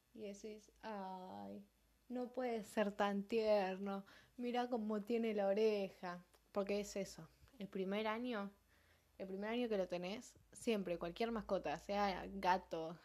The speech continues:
hámster, perro, lo que sea, va a ser lo más hermoso del mundo, porque le festejás todo.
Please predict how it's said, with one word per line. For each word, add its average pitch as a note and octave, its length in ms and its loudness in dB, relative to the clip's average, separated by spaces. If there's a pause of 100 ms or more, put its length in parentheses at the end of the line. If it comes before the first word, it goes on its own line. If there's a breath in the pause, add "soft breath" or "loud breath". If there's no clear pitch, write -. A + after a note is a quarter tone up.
hámster, F3 580 -2 (640 soft breath)
perro, F3+ 600 -2
lo G3+ 180 -6
que F#3+ 100 -12
sea, A3 480 -4 (640 loud breath)
va G3 60 4
a G3 60 -2
ser G#3+ 400 -2
lo G3 180 -4
más G3+ 260 -4
hermoso G#3 380 -4
del G3 120 2
mundo, F#3+ 400 2 (580 loud breath)
porque F#3+ 200 -2
le F3+ 80 -2
festejás G3 460 -8
todo. F#3+ 380 0